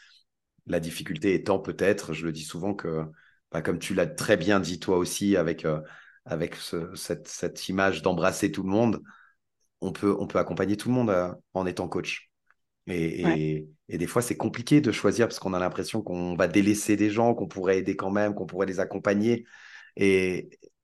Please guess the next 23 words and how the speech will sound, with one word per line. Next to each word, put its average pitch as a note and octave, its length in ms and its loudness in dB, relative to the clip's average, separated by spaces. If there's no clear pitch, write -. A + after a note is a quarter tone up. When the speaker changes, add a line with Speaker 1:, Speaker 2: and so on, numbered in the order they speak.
Speaker 1:
comment C3+ 260 4
toi, D3 260 4
tu, G2 540 -2
tu - 140 -14
t'es G2 100 2
positionné G#2 400 0
par G#2 140 4
rapport F2+ 240 2
à F2 80 2
ça ? C#3+ 220 4
Est-ce A#2 120 -4
que G2 80 -6
tu - 180 -10
t'es E2+ 120 -4
défini E2 400 -6
une F2+ 120 -2
niche ? B2 420 0
Quelle F2 180 0
est-elle ? A#2 280 4
Enfin, G2+ 140 0
comment, G#2+ 320 0
voilà, F2 220 2
dis-, F2+ 180 -12